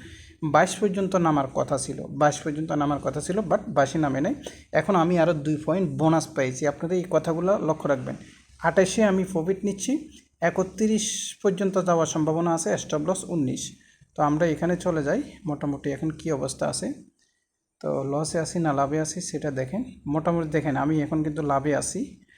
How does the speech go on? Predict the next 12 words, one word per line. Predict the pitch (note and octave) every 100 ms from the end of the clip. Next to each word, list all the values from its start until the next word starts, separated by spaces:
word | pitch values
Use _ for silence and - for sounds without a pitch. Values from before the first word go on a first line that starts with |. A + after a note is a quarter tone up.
| _ _
অর্থাৎ | D3+ - D3+ -
প্রফিটে | D3+ D3+ C#3+ C3
আছি। | C3 F3 B3 - - _
এই | D3 C#3
যে | B2+
দেখতে | C#3 C#3
পাচ্ছেন। | C#3 C3+ E3+ B3+ - - _ _ _ _ _ - _ - - _ _ _ _ - _ - - _ _ _ _ _ _ _ _ -
তো | C#3
আমরা | C#3 C#3+
একটু | C#3 D3
ওয়েট | C3+ C#3+
করব। | - C#3 C3+ A#3